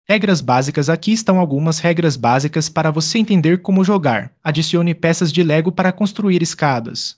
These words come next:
Troque seus créditos de macaco por cartas de macaco. As cartas determinam quais peças você pode usar. Ao final do jogo, você conta seus pontos de banana para saber quem ganhou. Dicas para jogar. Trabalhe em equipe. Se você jogar em grupos,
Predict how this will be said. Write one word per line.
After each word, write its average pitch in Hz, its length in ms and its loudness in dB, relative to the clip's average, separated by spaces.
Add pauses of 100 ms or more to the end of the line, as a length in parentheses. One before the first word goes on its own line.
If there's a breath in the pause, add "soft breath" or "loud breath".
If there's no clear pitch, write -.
(280)
Troque 190 260 0
seus 170 200 -2
créditos 143 460 -2
de 147 80 -4
macaco 151 400 -4
por 156 140 -4
cartas 139 380 -2
de 139 100 -4
macaco. 127 640 -6 (320)
As - 160 -6
cartas 156 360 -2
determinam 175 560 -2
quais 151 300 -2
peças 180 320 -4
você 151 240 -4
pode 165 280 -2
usar. 131 380 -4 (360)
Ao 143 120 0
final 165 320 2
do 165 140 -2
jogo, 165 400 -2 (140)
você 170 260 -2
conta 190 240 -2
seus 151 260 -4
pontos 185 400 0
de 160 80 0
banana 156 420 0
para 160 200 -2
saber 175 340 0
quem 185 200 0
ganhou. 135 480 -2 (300)
Dicas 175 360 0
para 175 180 0
jogar. 170 380 0
Trabalhe 160 400 0
em 175 100 0
equipe. 147 580 -4
Se - 140 -6
você 175 260 0
jogar 170 320 0
em 156 120 0
grupos, 139 500 -4